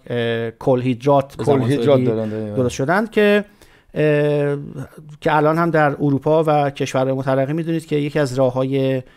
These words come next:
Speaker 1: به هر حال قوی ت-، بهترین نوع، می‌گن که بهترین نوع کم وزن کردن، یعنی وزن کم کردن وزن این است که اینجور مواد رو خیلی خیلی کم کنید و با موادهای دیگری اینها رو عوض کنید و از این طریق می‌تونید به راحتی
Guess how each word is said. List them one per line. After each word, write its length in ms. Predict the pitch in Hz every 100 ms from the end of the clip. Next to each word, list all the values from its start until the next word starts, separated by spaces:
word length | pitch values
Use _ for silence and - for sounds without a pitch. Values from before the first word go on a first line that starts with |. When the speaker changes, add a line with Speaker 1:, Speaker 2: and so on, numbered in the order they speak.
| - _ -
Speaker 1:
به 100 | 135
هر 80 | 123
حال 220 | 127 127
قوی 280 | 127 127 127
ت-، 540 | - 139 123 120 -
بهترین 680 | - 143 135 127 123 123 123
نوع، 500 | 127 127 127 127 123
می‌گن 280 | 127 127 135
که 120 | 135
بهترین 300 | 127 127 131
نوع 140 | 131
کم 280 | 127 123 123
وزن 280 | 120 120 117 - 98 - 98 98 - 139 -
کردن، 340 | 127 120 123 139
یعنی 140 | 131
وزن 140 | 127 123
کم 220 | 123 120
کردن 360 | 120 120 123 123
وزن 320 | 147 156 -
این 100 | 151
است 140 | 151
که 80 | -
اینجور 300 | 156 139 135
مواد 380 | 131 131 147 151
رو 280 | 165 160 156 - - - -
خیلی 300 | 135 151 151
خیلی 160 | 160
کم 280 | 156 151 160
کنید 360 | 170 170 170 170
و 360 | 151 151 156 156 - _ -
با 480 | 123 131 123 123 - 123 123 160
موادهای 460 | 135 123 120 131 143
دیگری 580 | 127 139 160 160 165 -
اینها 280 | 143 143
رو 340 | 147 151 151 147 147 - - 196
عوض 260 | 131 139 -
کنید 260 | 151 156
و 40 | 143
از 160 | 127
این 80 | 131
طریق 260 | 123 139 151
می‌تونید 320 | 143 151 143
به 80 | 131
راحتی 580 | 123 120 143 143 147